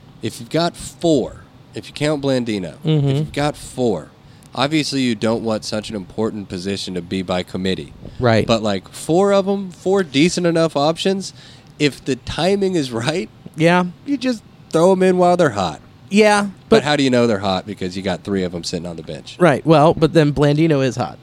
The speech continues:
Speaker 2: Uh, let's
Speaker 1: He's
Speaker 2: just,
Speaker 1: so hot.
Speaker 2: he's a very hot
Speaker 1: I
Speaker 2: man.
Speaker 1: mean, at this point, let's just go based on looks.
Speaker 2: Uh, I'm one hundred percent with you.
Speaker 1: Blandino, Farmer,
Speaker 2: Right.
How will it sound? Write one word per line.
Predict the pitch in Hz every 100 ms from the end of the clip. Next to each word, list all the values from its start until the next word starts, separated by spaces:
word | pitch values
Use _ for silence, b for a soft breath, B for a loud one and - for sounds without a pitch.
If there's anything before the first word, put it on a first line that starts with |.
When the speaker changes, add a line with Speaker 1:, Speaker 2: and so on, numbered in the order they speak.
| -
Speaker 2:
Uh, | 147 123 117
let's | 113
Speaker 1:
He's | 101
Speaker 2:
just, | 135 -
Speaker 1:
so | 117 90
hot. | 85
Speaker 2:
he's | 156 135
a | 139
very | 135 143 135
hot | 123 117 113
Speaker 1:
I |
Speaker 2:
man. | 170
Speaker 1:
mean, | 208
at | 175
this | 220
point, | - 196 147
let's | 156 -
just | 185 123 - -
go | 123 147 160
based | 117 110 110
on | 95
looks. | 117 160 - - - - - -
Speaker 2:
Uh, | - 170
I'm | 170 190
one | 170 160
hundred | 175 175 185
percent | 190 196 160
with | 233
you. | 214 151 131
Speaker 1:
Blandino, | 113 120 107 113 117 123 143 165 - -
Farmer, | - 113 101 98 120 156 - - - -
Speaker 2:
Right. | 120 113 143